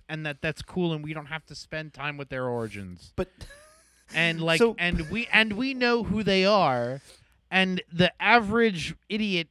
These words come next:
Speaker 1: isn't going to see this movie. That was proven.
Speaker 2: Right.
Speaker 1: It was
Speaker 2: And
Speaker 1: the
Speaker 2: that's
Speaker 1: nerds.
Speaker 2: Right. But, but how come <laughs> the
Speaker 1: Right.
Speaker 2: Justice Society,
Speaker 1: Sure.
Speaker 2: which operates clearly with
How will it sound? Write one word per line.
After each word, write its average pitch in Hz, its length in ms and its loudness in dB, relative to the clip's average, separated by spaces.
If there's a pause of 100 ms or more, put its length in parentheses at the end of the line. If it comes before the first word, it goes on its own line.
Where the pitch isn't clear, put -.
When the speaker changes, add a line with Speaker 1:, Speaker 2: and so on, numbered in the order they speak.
Speaker 1:
isn't 190 380 0
going 180 320 2
to 160 140 -10
see 190 200 -4
this 165 220 -4
movie. 160 280 2
That 127 200 -2
was 135 120 -6
proven. 92 560 -12 (120)
Speaker 2:
Right. 78 260 -10 (120)
Speaker 1:
It 131 100 -12
was 131 180 -4
Speaker 2:
And 87 80 -4
Speaker 1:
the 143 60 2
Speaker 2:
that's 139 100 -2
Speaker 1:
nerds. 95 360 0
Speaker 2:
Right. 80 160 -12 (420)
But, 143 260 -4
but 143 200 -4
how 233 340 -6
come 98 460 -6 (540)
<laughs> - 500 -20
the 113 80 0
Speaker 1:
Right. 101 100 0
Speaker 2:
Justice 170 340 -2
Society, 98 800 -10 (480)
Speaker 1:
Sure. 107 460 0 (460)
Speaker 2:
which 123 280 -8
operates 131 800 -4 (400)
clearly 151 360 -2
with 120 160 -4